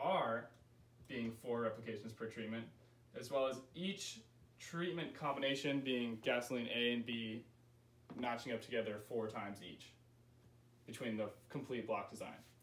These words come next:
So we have the gasoline on the top,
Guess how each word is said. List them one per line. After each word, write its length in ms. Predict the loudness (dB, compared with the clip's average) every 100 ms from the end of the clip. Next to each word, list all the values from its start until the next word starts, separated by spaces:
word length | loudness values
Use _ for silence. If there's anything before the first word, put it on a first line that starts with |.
| -20 -20 -20
So 160 | -6 -2
we 120 | 0
have 420 | 0 2 4 2 -2 -10 -20 -10
the 60 | -2
gasoline 720 | 0 0 -2 -4 -4 -4 -6 -12 -20 -20 -20 -20 -20 -20 -20 -20 -20 -20 -20 -20 -14 -4
on 180 | -4
the 60 | -4
top, 440 | -4 -4 -4 -6